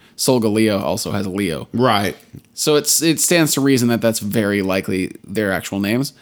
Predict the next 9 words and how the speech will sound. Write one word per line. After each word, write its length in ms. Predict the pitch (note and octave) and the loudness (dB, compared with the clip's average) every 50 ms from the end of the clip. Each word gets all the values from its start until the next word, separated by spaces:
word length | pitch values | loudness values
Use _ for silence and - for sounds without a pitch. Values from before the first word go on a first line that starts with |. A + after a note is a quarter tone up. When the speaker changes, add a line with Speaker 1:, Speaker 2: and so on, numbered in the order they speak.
| - - - | -14 -6 -2
Speaker 2:
Okay. 320 | A2 A2+ C3+ F3+ - A#2+ G#2+ | 0 2 2 2 0 0 0
Speaker 1:
I 120 | B2 B2+ | 0 2
think 200 | B2 C#3 B2+ - | 2 2 0 0
Solgaleo 840 | - - - B2+ A#2+ A#2 A2+ A2 G#2 G#2+ A2 G#2+ G2+ G2 G2 - - | 0 0 2 2 2 4 2 2 2 2 0 0 0 0 -2 -4 -4
is 200 | - F2+ F#2+ G2 | -4 -6 -6 -6
a 80 | - D#2 | -6 -8
really 320 | D#2+ F2 E2 D#2 D2 C2 A1+ | -6 -6 -6 -6 -6 -8 -8
cool 180 | - C2 A1+ | -10 -12 -12
name. 220 | G#1 G1+ G1+ - | -10 -12 -12 -14